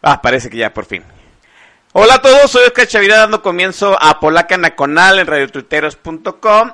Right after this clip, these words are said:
Es viernes, pasadita de las ocho de la noche, hora del centro de la, de México. Y estamos comenzando esta charla informal,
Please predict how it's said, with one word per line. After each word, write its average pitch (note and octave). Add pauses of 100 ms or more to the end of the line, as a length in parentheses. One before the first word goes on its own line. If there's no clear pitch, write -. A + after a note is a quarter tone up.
Es C#4
viernes, A3+
pasadita D#3
de D#3
las C#3+
ocho D3
de C#3+
la C3+
noche, D#3
hora D#3+
del C3
centro D3
de C#3
la, B2+ (220)
de A#2
México. E3+ (540)
Y C3+
estamos E3+
comenzando F3
esta A3 (120)
charla G3+
informal, F3+